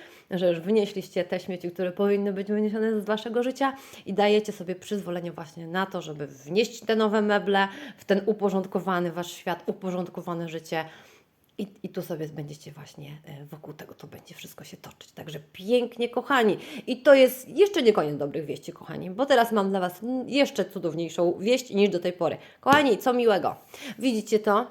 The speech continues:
Koło fortuny. Nie dość, kochani, że to jest wasza karta,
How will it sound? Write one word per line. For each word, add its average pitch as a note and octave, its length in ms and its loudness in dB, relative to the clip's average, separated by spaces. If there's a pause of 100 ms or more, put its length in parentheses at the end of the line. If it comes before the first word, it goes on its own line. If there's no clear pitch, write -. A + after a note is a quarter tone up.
(160)
Koło C4+ 340 10
fortuny. G3 540 0
Nie B3 480 2
dość, - 240 -2
kochani, G3 640 -2 (320)
że F#3 220 2
to A#3+ 160 2
jest A3 260 2
wasza B3+ 440 2
karta, E3 520 -4